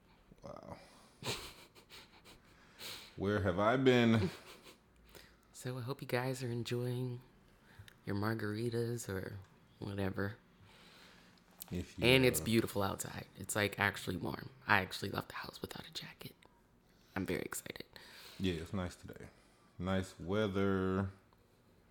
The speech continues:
Speaker 1: It's not bad. I didn't even know it was Cinco de Mayo. What is going on with me? I'm thinking it's, like, next week or something.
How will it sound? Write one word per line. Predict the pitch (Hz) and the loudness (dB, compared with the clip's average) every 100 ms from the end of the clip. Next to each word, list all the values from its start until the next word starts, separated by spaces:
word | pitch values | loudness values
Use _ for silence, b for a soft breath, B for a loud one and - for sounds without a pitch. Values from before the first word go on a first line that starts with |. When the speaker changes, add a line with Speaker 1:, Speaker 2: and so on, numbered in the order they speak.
| b b b b b b - - _ _ - - - - - - 107 | b b b b b b -20 -20 _ _ -20 -20 -20 -20 -20 -16 -16
Speaker 1:
It's | 98 - | -14 -8
not | 87 90 - | -6 -6 -6
bad. | 95 113 104 - - B B B B B B B _ - - | -4 -4 -4 -6 -12 B B B B B B B _ -20 -8
I | - | -6
didn't | 90 78 | -4 -4
even | 73 | -6
know | 73 - | -10 -14
it | |
was | - | -16
Cinco | 71 - | -14 -14
de | - - | -14 -14
Mayo. | 69 53 53 | -14 -14 -12
What | - 50 | -12 -12
is | 50 - | -14 -14
going | - - - | -14 -14 -12
on | 71 69 - | -10 -10 -12
with | - 85 | -10 -8
me? | 78 - - - - _ _ _ _ b b b b b b b b b b - - | -8 -10 -14 -20 -20 _ _ _ _ b b b b b b b b b b -20 -12
I'm | 85 | -10
thinking | - 78 - 82 | -8 -10 -10 -10
it's, | 85 | -10
like, | - 69 80 | -10 -10 -6
next | 82 - - - B B B B B B B B B B B B B B - 87 85 | -6 -6 -10 -10 B B B B B B B B B B B B B B -8 -4 0
week | 101 92 - | 0 0 -4
or | 87 | -4
something. | - 92 82 90 90 | -2 -2 -2 -2 -2